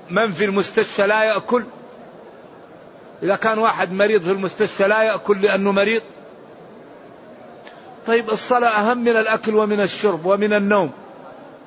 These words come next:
إذن ينبغي للمسلم أن يهتم بصلاته ويهتم بدينه، فإن جهل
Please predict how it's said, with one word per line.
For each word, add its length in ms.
إذن 200
ينبغي 420
للمسلم 540
أن 80
يهتم 480
بصلاته 840
ويهتم 680
بدينه، 680
فإن 480
جهل 540